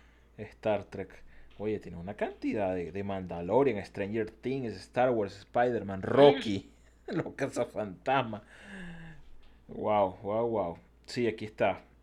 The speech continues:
dos por veinte. Y, oye, pero es que genial. Mira, el de, el de Worf tiene el Bat'lek. El de Picard tiene el dedito le-, la mano levantada y el dedito levantado así como diciendo "Make it so".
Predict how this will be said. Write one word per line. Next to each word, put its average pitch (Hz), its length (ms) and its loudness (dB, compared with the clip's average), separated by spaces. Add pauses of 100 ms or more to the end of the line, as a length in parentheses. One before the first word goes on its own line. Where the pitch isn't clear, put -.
(140)
dos 107 240 -2
por 120 240 -2
veinte. 95 460 -6 (1200)
Y, 117 160 -12 (140)
oye, 90 280 -8
pero - 140 -14
es - 60 -18
que 92 240 -8
genial. 90 440 -6
Mira, 98 240 0
el 123 180 0
de, 120 220 0
el 117 80 0
de 117 80 0
Worf 143 480 6
tiene 123 220 -2
el 139 60 -2
Bat'lek. 101 640 -4 (1600)
El 139 200 4
de 135 120 8
Picard 143 480 4
tiene 156 200 2
el 170 100 2
dedito 156 340 8
le-, 165 200 6
la 131 100 8
mano 123 240 4
levantada 131 420 6
y 147 60 6
el 160 80 2
dedito 120 320 4
levantado 120 440 2
así 135 140 -4
como 151 160 -2
diciendo 120 300 -2
"Make 120 320 0
it 104 120 -8
so". 101 300 -10